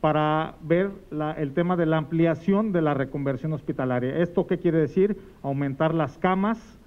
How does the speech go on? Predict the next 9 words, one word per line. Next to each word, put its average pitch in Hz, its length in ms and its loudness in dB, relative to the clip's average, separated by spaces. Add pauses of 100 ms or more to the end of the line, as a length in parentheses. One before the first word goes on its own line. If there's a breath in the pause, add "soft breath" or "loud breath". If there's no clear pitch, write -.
(440 loud breath)
en 139 180 -2
los 135 160 -2
hospitales 156 460 -2
covid, 190 360 2
que 170 140 -4
son 156 400 -6
el 139 280 -6
Hospital 135 420 -4
Parres, 202 560 -2